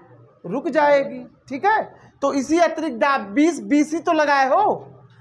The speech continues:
तो बीस जो अतिरिक्त दाब लगाए हो उसी को हम क्या कहते हैं, पराशर दाब। तो पराशर दाब अगर विलयन की मोलरता ज़्यादा हो जाएगी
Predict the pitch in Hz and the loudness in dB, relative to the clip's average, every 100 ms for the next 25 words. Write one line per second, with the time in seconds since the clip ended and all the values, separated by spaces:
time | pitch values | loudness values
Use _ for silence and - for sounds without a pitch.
0 | _ 277 202 277 349 - 240 339 285 302 | _ -6 -2 2 2 0 0 2 2 0
1 | 349 - 247 285 302 302 277 269 277 285 | -6 -8 -4 0 0 0 0 2 2 2
2 | 330 285 311 311 302 277 277 330 349 320 | 0 -4 -8 -2 0 0 -2 -2 0 -2
3 | 294 247 226 220 226 220 220 349 381 - | -4 -10 -8 -2 0 0 -2 -2 -4 -6
4 | - - - - 160 196 180 165 - _ | -20 -20 -20 -20 -6 -2 -2 -4 -10 _
5 | _ - 359 349 285 285 285 330 330 320 | _ -6 -2 2 4 4 2 0 2 2
6 | 262 262 349 294 269 285 330 311 339 294 | 2 2 0 0 -2 2 0 0 -4 0
7 | 285 285 285 320 269 247 247 339 339 247 | 2 2 2 0 2 2 2 2 2 0
8 | 214 202 196 190 302 | 0 0 0 -2 -2